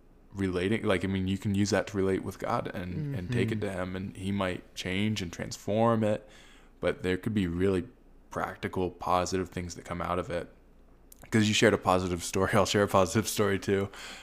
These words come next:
Speaker 1: Um,
Speaker 2: Nice.
Speaker 1: one of the things that my wife Hannah and I have found in our relationship is that when one of us is really struggling, it, you know, it obviously hurts the, it, it, the, it affects the other one pretty substantially.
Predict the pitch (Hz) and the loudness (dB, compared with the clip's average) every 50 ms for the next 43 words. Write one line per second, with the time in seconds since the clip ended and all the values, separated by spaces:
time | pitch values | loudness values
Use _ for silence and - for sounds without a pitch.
0 | - - - 110 107 101 98 92 92 92 - - - - - - - - - - | -12 -2 2 6 6 6 6 4 0 -6 -6 -8 -10 -10 -14 -20 -20 -20 -20 -20
1 | - - - 110 113 117 117 113 117 117 110 110 101 - 104 101 95 92 - - | -20 -2 4 8 8 8 8 8 6 6 6 6 2 2 4 4 4 4 4 0
2 | - - - - - - - - - - - - - - - - - - 107 104 | -6 -18 -20 -20 -20 -20 -20 -20 -20 -20 -20 -20 -20 -20 -20 -20 -6 0 2 4
3 | 98 101 95 92 - 104 95 95 95 95 95 95 95 92 92 92 92 92 - 95 | 6 6 6 4 4 2 0 2 2 2 2 2 2 2 2 2 0 0 2 2
4 | 92 90 92 92 92 92 92 90 90 90 87 - 104 - 104 98 - 95 - - | 0 2 0 -2 -2 0 -2 -2 -2 -4 -4 -4 -4 -6 -4 -2 -2 -2 0 2
5 | 98 95 85 - 95 92 87 87 101 98 92 92 92 95 95 95 87 98 95 95 | 0 0 0 0 -2 -2 -2 0 -2 -4 -2 -2 0 0 0 2 2 2 0 0
6 | - - 90 87 87 90 90 87 87 - - - - - - - - - - - | 0 -4 -2 -2 -2 -2 -2 -2 -2 -2 -2 -6 -10 -20 -20 -20 -20 -20 -20 -20
7 | - - - - 104 110 110 101 95 - - 101 95 92 98 95 95 95 92 87 | -20 -20 -8 4 6 8 8 8 6 6 6 6 6 6 4 2 2 0 0 -2
8 | 90 - - - - - - - 113 107 95 92 90 82 82 95 - - 90 - | -4 -6 -20 -20 -20 -20 -14 -6 -4 -2 -2 0 0 2 0 0 0 -2 -8 -6
9 | 98 87 - 98 92 - - - 95 - - - - - - - - - - 107 | -6 -2 -2 -2 -2 -2 -4 -6 -8 -6 -6 -8 -8 -8 -12 -16 -10 -4 -4 -4
10 | - - - - - - - - - 113 113 123 131 123 - 139 123 120 - 147 | -4 -4 -14 -20 -20 -20 -20 -16 -2 8 10 10 10 12 10 8 8 10 8 8
11 | 139 - - - 127 113 104 101 92 92 90 87 87 - - - - - - - | 6 6 4 6 8 8 8 6 4 0 -2 -4 -6 -10 -14 -20 -20 -20 -20 -20
12 | - - - - - - 104 98 - - 87 - - 90 90 87 - - - - | -20 -20 -20 -8 -4 -2 0 0 -2 -2 -4 -4 -2 -2 -2 -4 -4 -6 -6 -6
13 | - - - - 117 | -4 -4 -4 -6 -6